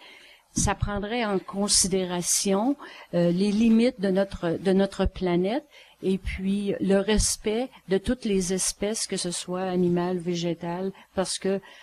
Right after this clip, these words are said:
avec ce qui est arrivé cet été, le réchauffement de la planète, il faut, c'est les jeunes qu'on va, euh, sensibiliser, puis s'ils vont hériter de notre monde, puis c'est très important qu'on le, qu'on les déconnecte, euh, euh, deux fois par année,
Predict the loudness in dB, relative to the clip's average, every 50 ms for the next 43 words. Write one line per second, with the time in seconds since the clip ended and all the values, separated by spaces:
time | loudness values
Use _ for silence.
0 | -14 -8 -4 -4 -2 -2 -2 -4 -6 -4 -2 -2 -2 -2 -2 -4 -4 -4 -4 -2
1 | -4 -4 -2 -2 -4 -4 -4 -4 -6 -6 -6 -6 -4 -4 -2 -2 -2 -2 -2 -2
2 | -2 -4 -4 -4 -4 -4 -4 -2 -2 -2 -2 -2 -4 -4 -4 -4 -2 -2 0 2
3 | 2 0 -2 -4 -8 -16 -20 -20 -20 -20 -20 -20 -20 -20 _ -6 -4 -4 -4 -6
4 | -10 -12 -6 -4 0 2 2 2 2 2 0 0 0 0 0 2 2 2 2 0
5 | 0 0 0 0 0 0 -2 -2 -2 0 0 -2 -4 -6 -8 -6 -6 -4 -4 -4
6 | -4 -2 -2 -2 0 0 0 0 0 0 0 0 0 0 0 0 0 0 0 0
7 | 0 0 -2 -2 -2 -2 -2 0 0 2 2 2 0 0 -2 -4 -2 -2 -2 0
8 | 0 0 -2 -2 -4 -6 -4 -2 0 0 0 0 -2 -4 -6 -8 -10 -16 -20 -20
9 | _ -8 -6 -4 -4 -4 -4 -4 -2 -2 0 0 -2 -2 -4 -6 -8 -8 _ -6
10 | -4 -4 -4 -4 -6 -10 -16 -20 _ -2 0 0 2 0 0 -4 -8 -16 -20 -20
11 | -20 -20 -20 _ _ -4 0 0 2 2 2 2 2 2 2 2 0 -2 0 0
12 | 0 -2 -2 -4 -6 -8 -6 -2 0 2 2 2 2 2 2 0 -2 -4 -6 -4
13 | -4 -2 -2 -4 -4 0 2 2 2 0 -2 -4 -2 0 0 0 -2 -4 -4 -2
14 | 0 2 2 0 0 -2 -6